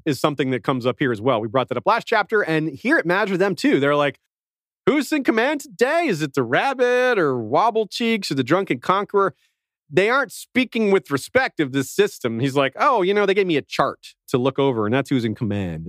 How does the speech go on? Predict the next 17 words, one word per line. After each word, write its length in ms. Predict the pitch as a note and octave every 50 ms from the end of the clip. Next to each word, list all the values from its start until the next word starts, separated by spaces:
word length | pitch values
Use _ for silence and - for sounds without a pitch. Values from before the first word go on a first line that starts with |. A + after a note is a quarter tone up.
| E2 -
each 200 | A2+ G2 - -
day." 320 | G2+ A2 G2+ F#2+ E2 D#2
Like, 140 | F2 G2 F#2+ -
this 180 | G#3+ C4 - -
is 120 | A3 F#3+
a 60 | F3 C#3
bad 420 | A2+ G2 - B2+ B2+ C3 C3 A#2+
idea. 560 | A#2 A2+ G2 F#2+ A2 C3 B2+ G#2+ F2 D#2 D2 - _ _ _ _ _ _ -
<laughs> 100 | A2+ - - A3 - - A3+ - - - F#3 - _ - - - - -
They 200 | B2+ C#3+ E3+ F3+
are 140 | F3+ F3 D#3+
not 360 | D3+ D#3 D#3 E3 D#3+ D#3 - - B2+
down 460 | G#2 C#3 C#3 D#3 D#3+ D#3 D3 C#3+ C#3
for 320 | B2+ - - B2+ B2 A#2+ A2
rotating 560 | G#2+ B2+ C3 C3+ B2+ D3 C3+ C3 B2 A#2+ A2+
command. 480 | - A#2+ A#2 B2 B2 A#2+ A2+ G#2+ G#2+ G2
They, 440 | A#2+ B2 C3 C3+ C3+ C#3 C#3 A#2+